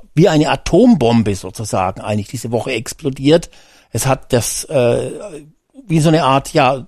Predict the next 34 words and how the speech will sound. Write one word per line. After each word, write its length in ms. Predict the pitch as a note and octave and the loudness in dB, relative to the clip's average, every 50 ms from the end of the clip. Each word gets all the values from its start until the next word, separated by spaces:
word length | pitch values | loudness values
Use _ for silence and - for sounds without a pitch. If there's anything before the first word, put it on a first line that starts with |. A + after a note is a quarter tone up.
| _ - | _ -10
Taurus, 640 | - C3 F#3 A#3 G3+ E3 D#3+ D3 - - - - | -2 0 0 2 2 4 2 2 2 0 -6 -8
äh, 140 | - E3+ C3+ | -4 -4 -2
äh, 540 | B2 D3 D3 D3 - F3 C#3 C#3 C3+ C3 - - - - - _ _ _ - - | -2 -2 -6 -8 -2 2 2 4 4 2 -2 -8 -20 -20 -20 _ _ _ -4 0
die 240 | C3+ C#3+ - A#3+ A#3+ | 0 0 0 0 0
in 100 | D#3+ D#3+ | 2 4
den, 160 | D#3+ C#3+ B2+ - - - | 4 4 2 0 -2 0
in 80 | C#3 | 2
den 180 | C#3 B2+ A#2+ - - - - - | 4 4 4 2 -2 -18 -14 -8
Keller 380 | - - F3 F#3+ G3+ G3 F#3 | 0 0 2 4 6 4 4
der 160 | E3+ D#3+ D3 C#3 | 4 4 0 2
Bundesregierung 600 | - E3+ G3+ G#3 - - C3+ D3 D#3+ D3 D3+ - | 2 2 2 2 0 -2 -2 -2 0 0 0 0
eingeschlagen 720 | - C3+ F#3+ F#3 G#3+ - - - D3 D3+ E3 D#3 - - | 0 -2 0 0 -2 -2 0 2 2 2 2 2 0 -4
ist, 300 | E3+ F3+ - - - - - - _ _ _ _ - | -6 -6 -4 -6 -10 -14 -16 -20 _ _ _ _ -2
gezündet 560 | - C#3 - - - F3 G3+ G#3 G#3 - - | -2 -2 0 2 2 2 4 4 2 2 2
hat 160 | E3+ E3 - | 2 2 2
und 140 | D3+ C#3+ D3 | 0 -2 -2
das 140 | C#3 - - | -2 -2 0
ganze 300 | C#3 C3+ D3+ - E3 C3+ | 2 2 2 2 2 2
Mauerwerk 760 | A#2+ A#2+ D3+ F3 D3+ A#2 G2 - - C#3 A2+ A2 A2+ A2 - | 4 4 4 4 2 2 0 -4 -12 -4 0 0 0 0 -2
ist 180 | C#3 - - - | -6 -10 -4 0
zerbröckelt. 640 | C3 A2+ - A2 A#2+ B2 - - F3 G3 - - _ _ _ _ _ - _ _ - | 0 0 2 2 0 0 2 0 0 0 -2 -6 _ _ _ _ _ -20 _ _ -4
Äh, 160 | F3 G3 - | -2 0 0
es 180 | D#3+ D3 - - | 0 -2 0 0
geht 140 | D#3+ - | 0 0
um 120 | D3 D3+ D3 | 2 2 2
die 100 | D3 C#3 | 4 4
neuesten 460 | C#3 C3+ C#3 D3+ E3+ - - - D#3 | 6 6 4 2 0 -2 -4 -8 -8
Zahlen 540 | - - D3+ C#3 C3+ C#3 D3 D#3+ F3 E3+ D3 | -4 -2 0 2 2 2 2 2 0 -2 -2
von 180 | - C#3+ B2 | -4 -6 -6
insa 560 | - D#3+ E3+ G3+ F#3+ - F#3 D#3 D3 D3 D#3+ - - G2 | -2 2 0 2 2 4 4 4 4 4 2 0 -4 -4
aus 280 | G#2 A2+ B2 C3 - - | -2 0 0 0 -2 -4
Brandenburg 840 | - - A2 B2+ F#3+ F#3+ - G3+ D#3+ - E3 D#3 E3 D#3 - - - | -4 0 0 0 0 0 0 0 0 2 2 2 2 0 -2 -2 0
und 200 | C3 B2+ - - - | 0 0 0 -2 -2
Thüringen, 640 | - G#3 A#3 C4 G#3 D3+ B2+ A2+ A2+ B2+ F3 A3+ A#3+ | 2 6 6 6 6 6 4 4 4 4 2 2 0